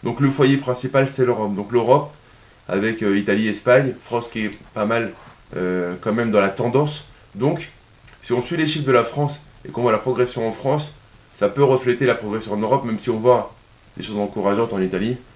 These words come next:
Euh, on est en France assez significatif. Je pense qu'on est assez significatif en France sur la, la sortie potentielle à un moment de la zone, euh, du confinement pour la zone euro.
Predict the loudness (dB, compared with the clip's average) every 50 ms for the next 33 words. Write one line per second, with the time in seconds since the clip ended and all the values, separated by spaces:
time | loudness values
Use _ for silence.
0 | -20 _ _ _ _ _ -14 -12 -10 -8 -8 -8 -8 -8 -10 -10 -8 -4 2 6
1 | 6 6 6 4 -2 -12 -20 -20 -20 -20 -20 -20 -20 -20 -20 -20 -20 -10 -4 -4
2 | -4 -2 2 2 2 2 0 -6 -14 -18 -12 -8 -6 -4 -2 -2 -2 -2 0 -2
3 | 0 0 2 2 0 0 0 -8 -20 -20 -20 -20 -20 -20 -20 -20 -18 -12 -6 -6
4 | -4 -2 0 2 2 2 2 0 -4 -6 -4 -4 -2 -2 -4 -4 -6 -6 -8 -8
5 | -4 -4 -2 -2 -4 -4 -2 -2 -2 -2 -4 -14 -20 -20 -20 -20 -20 -20 -14 -6
6 | -2 0 0 0 0 -2 -2 0 0 0 -2 -2 -2 -6 -4 -2 -2 -2 -2 -4
7 | -2 -2 -2 0 -2 -4 -4 -2 -2 0 0 0 0 2 0 0 0 0 -2 -2
8 | -2 -2 -2 -2 0 -2 -2 -4 -6 -8 -12 -16 -18 -18 -18 -16 -14 -14 -12 -10
9 | -8 -6 -2 -2 -2 -2 -2 -2 0 0 0 0 0 0 0 0 0 0 0 0
10 | -2 -2 -4